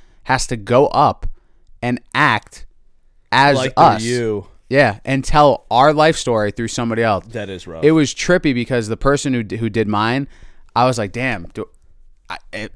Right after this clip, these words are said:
Speaker 1: does, does my life sound that fucking depressing?" 'Cause, like, s-,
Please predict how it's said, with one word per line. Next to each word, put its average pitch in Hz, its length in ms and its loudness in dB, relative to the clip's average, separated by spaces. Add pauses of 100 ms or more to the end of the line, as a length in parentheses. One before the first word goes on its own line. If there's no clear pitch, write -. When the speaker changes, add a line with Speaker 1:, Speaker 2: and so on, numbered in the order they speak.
(120)
Speaker 1:
does, 120 180 -8
does 123 240 -2
my 139 140 4
life 202 240 2
sound 151 280 0
that 113 180 -4
fucking 143 340 -2
depressing?" 123 540 -6
'Cause, 127 200 -8
like, 110 180 -4
s-, - 120 -12